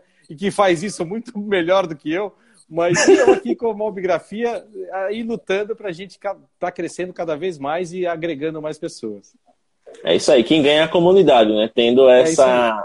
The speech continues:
Speaker 1: esse, essa disponibilidade tão grande de gente produzindo conteúdo, e não apenas produzindo por produzir, mas produzindo, né, com o intuito realmente de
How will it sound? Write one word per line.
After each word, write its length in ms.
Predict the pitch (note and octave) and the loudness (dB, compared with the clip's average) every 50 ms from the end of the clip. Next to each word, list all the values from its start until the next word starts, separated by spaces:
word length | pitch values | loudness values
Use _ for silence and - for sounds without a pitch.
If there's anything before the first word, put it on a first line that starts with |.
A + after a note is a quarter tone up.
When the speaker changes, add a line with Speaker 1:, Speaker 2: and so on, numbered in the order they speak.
| - - _ _ _ _ _ _ _ _ C#3 C#3 | -10 -16 _ _ _ _ _ _ _ _ 2 2
Speaker 1:
esse, 840 | C3+ - - - E3 D#3 D#3 D#3 D#3 D#3 D3+ D3+ D3+ D3+ D3 D3+ - - | 2 2 2 4 6 8 8 8 8 8 8 8 8 8 6 4 4 2
essa 260 | C#3+ D3 - F3 D#3+ | 2 2 4 2 2
disponibilidade 840 | D#3 E3 - - F3 E3+ E3+ E3+ D3+ E3 D3+ D#3 D3 D3+ D3+ D3+ D3 D3 | 2 0 0 2 4 4 4 6 6 6 6 6 6 6 6 6 4 4
tão 260 | - F#3 F#3+ F#3 C#3 | 4 4 4 4 4
grande 260 | B2+ C#3+ D#3 E3 E3 | 4 4 4 2 2
de 140 | D3+ C#3+ C3 | 2 0 0
gente 240 | A#2+ C#3+ C#3+ C#3+ - | 0 0 -2 -2 -2
produzindo 440 | _ - D#3+ C#3+ C#3+ C3+ C3+ D3 C3+ - | _ 0 0 2 2 2 0 0 -2 0
conteúdo, 560 | - D3 C#3 - - C#3 C3+ D3 F#3+ E3 E3+ | 0 -2 0 2 2 4 6 6 6 6 6
e 40 | E3+ | 6
não 160 | F3 G3 A3+ | 6 6 4
apenas 380 | A3 G#3+ - G3 F#3+ G3 F#3+ | 2 2 2 2 2 2 0
produzindo 600 | - - F3 G3 F#3+ F3 E3+ D3 D#3 E3+ F3 F3 | -2 0 2 4 6 6 4 6 4 4 4 4
por 240 | E3+ F3 E3 E3 E3+ | 4 4 2 0 2
produzir, 460 | - F3+ F3+ F3 G3+ F3 B2 A#2 A#2 | 2 2 4 4 4 4 6 4 4
mas 180 | A#2 A#2+ B2 - | 4 2 0 -2
produzindo, 720 | - - D3 D#3 D3 D3 C#3 A#2+ A#2+ D3 D#3+ E3+ D#3 D#3 | 0 2 2 2 4 2 0 0 0 0 2 2 2 2
né, 140 | C#3+ C#3+ D3+ | 2 0 -2
com 160 | D3+ - D#3 D#3 | -2 0 0 2
o 40 | D#3+ | 2
intuito 400 | D#3 D3+ - - D3 D3+ - D3 | 0 0 2 2 2 2 2 0
realmente 580 | D3 C#3 C#3 C#3 C3+ B2+ B2+ B2+ C3 - D3 C3 | 0 2 2 2 2 2 2 2 2 0 0 0
de 360 | B2 C3 C3+ C3+ C#3 D#3+ | 2 2 4 4 4 2